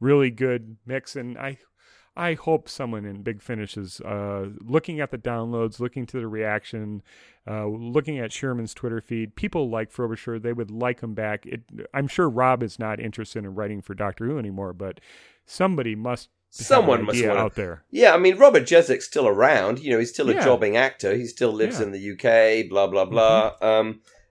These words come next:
Speaker 2: if this is the beginning of a Frobisher revival, I'm all for it. I mean, maybe this is. Maybe they're trailing. You know, maybe there's gonna be more Frobisher, though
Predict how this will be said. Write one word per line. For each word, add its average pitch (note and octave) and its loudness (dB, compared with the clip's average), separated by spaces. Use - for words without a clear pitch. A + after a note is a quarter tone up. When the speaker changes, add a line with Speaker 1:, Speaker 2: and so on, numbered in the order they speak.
Speaker 2:
if C3+ 4
this F3+ 2
is E3+ 2
the - -14
beginning C3+ 2
of A#2 0
a A2+ 2
Frobisher A#2+ 4
revival, A2 2
I'm G#2+ 0
all G#2+ -2
for A2+ 2
it. - 0
I G#2 0
mean, A2 -4
maybe C3+ 6
this B2+ -2
is. G#2+ 2
Maybe G#2+ -2
they're G2+ 2
trailing. G#2 0
You G#2 -6
know, G2 0
maybe G2 -2
there's G2 -2
gonna G2+ -2
be G2+ -2
more G2 0
Frobisher, G2 0
though G2 4